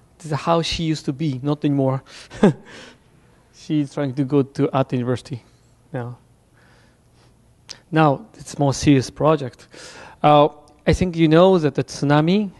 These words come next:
hap-, uh, came to Japan, and the tsunami, uh, the highest tsunami reached forty meter from sea level. Forty meter is amazing. You know, I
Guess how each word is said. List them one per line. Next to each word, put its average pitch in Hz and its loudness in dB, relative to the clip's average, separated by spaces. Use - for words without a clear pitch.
hap-, - -6
uh, 143 -2
came 143 0
to 135 -10
Japan, 180 -2
and 139 -2
the 143 -2
tsunami, 170 -2
uh, 147 2
the - -14
highest 190 0
tsunami 165 -2
reached 160 -4
forty 165 -4
meter 135 -4
from - -10
sea 151 -2
level. 139 -4
Forty 180 -2
meter 185 -2
is 170 -2
amazing. 151 0
You 151 -12
know, 151 -4
I - -12